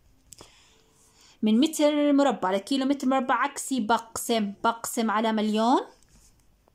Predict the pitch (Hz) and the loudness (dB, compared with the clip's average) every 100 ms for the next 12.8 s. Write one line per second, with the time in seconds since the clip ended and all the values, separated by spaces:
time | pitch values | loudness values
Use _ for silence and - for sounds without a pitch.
0 | - - _ - - _ _ _ _ _ | -20 -20 _ -20 -20 _ _ _ _ _
1 | _ _ 240 - _ 294 403 440 - _ | _ _ -20 -20 _ _ -20 -20 -20 _
2 | _ - 480 480 _ _ _ _ _ _ | _ -20 -20 -20 _ _ _ _ _ _
3 | - - 214 208 214 233 _ _ _ _ | -20 -10 -4 -2 -2 -6 _ _ _ _
4 | _ _ _ _ _ _ _ _ - - | _ _ _ _ _ _ _ _ -20 -20
5 | _ - 202 196 202 208 - 233 240 214 | _ -4 -4 -2 -4 -6 -4 -6 -4 -8
6 | 190 - 220 247 - 220 - 254 226 220 | -10 -6 -8 -6 -6 -6 -6 -8 -6 -6
7 | 214 214 196 196 202 - - - 240 233 | -6 -6 -6 -6 -8 -10 -10 -6 -2 0
8 | 240 240 226 220 226 240 226 - - 247 | -2 -2 -4 -6 -8 -6 -6 -6 -8 -8
9 | 247 220 220 226 233 214 214 - 240 226 | -6 -4 -2 -2 -4 -6 -8 -8 -6 -4
10 | 226 240 - - 226 214 214 220 220 214 | -4 -8 -18 -8 -6 -4 -4 -4 -4 -4
11 | 196 214 220 233 233 208 240 220 214 - | -4 -4 -2 -4 -6 -8 -4 -6 -6 -4
12 | 214 196 226 - - 254 392 | -4 -4 -6 -6 -4 -2 -2